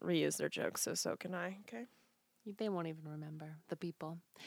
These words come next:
Speaker 2: Hit me with a verb.
Speaker 1: I have a noun.
Speaker 2: God, you're so slow.
Speaker 1: <laughs> Couch.
Speaker 2: <laughs> I'm, she's actually going
Speaker 1: Verb.
Speaker 2: at a very great pace. <laughs>
Speaker 1: Jump. Plural noun.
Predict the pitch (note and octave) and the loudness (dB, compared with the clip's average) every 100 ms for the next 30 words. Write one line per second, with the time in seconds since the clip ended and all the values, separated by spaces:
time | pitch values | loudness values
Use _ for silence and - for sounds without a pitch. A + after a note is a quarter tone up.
0 | - A3 - A#3+ B3+ C4 A3+ A3 A#3+ B3 | -4 -2 0 2 4 2 2 0 2 2
1 | A#3+ B3 B3 B3 B3 B3 B3 B3 A#3 - | 4 4 6 6 8 10 12 10 8 2
2 | _ G3 F#3+ F3 D#3+ D3 F3 - _ _ | _ 6 8 8 8 6 0 -6 _ _
3 | - - E3 D#3 D3+ D3 D#3+ - C#3 C#3 | -20 -16 -14 -12 -10 -8 -6 -8 -8 -10
4 | C#3+ C#3+ G#3+ - - - - - - - | -12 2 4 6 2 2 0 -2 -8 6
5 | D#4+ - - - - - - - - G3 | 8 8 6 0 -8 -10 -12 -4 8 10
6 | F3+ E3+ F3 C4+ - - - - G#3+ - | 12 10 8 -2 -6 -10 -14 -6 -8 -8
7 | _ E3+ G3+ - - - _ - G#3 E3+ | _ -2 0 -2 -8 -18 _ -2 2 4
8 | F3+ G#3+ G#3+ F#3+ F3 F3+ F3 E3+ D#3 D#3 | 8 12 12 12 12 8 4 4 2 4
9 | D3+ - C#3+ - E3 G#3 - - A3 E3+ | 0 0 0 -2 0 0 0 -4 -6 0
10 | F#3 E3+ C#3+ E3 - C4+ F4+ - - - | 8 8 8 2 -2 -2 -2 -4 -20 -20
11 | _ _ _ _ _ _ _ _ - - | _ _ _ _ _ _ _ _ -20 -20
12 | - _ G#3 G3+ G3 G3+ G3 G3+ A3 | -20 _ 12 12 12 10 10 8 6